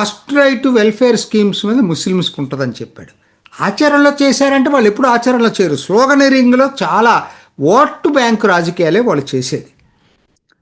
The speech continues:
అట్లానే వలసవాద ఆలోచనల కొనసాగింపు,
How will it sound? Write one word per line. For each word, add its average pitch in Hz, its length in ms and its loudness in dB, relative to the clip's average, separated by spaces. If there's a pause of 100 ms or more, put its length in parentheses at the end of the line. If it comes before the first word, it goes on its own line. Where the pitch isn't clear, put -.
అట్లానే 277 340 0
వలసవాద 247 720 0
ఆలోచనల 208 600 2
కొనసాగింపు, 143 720 -6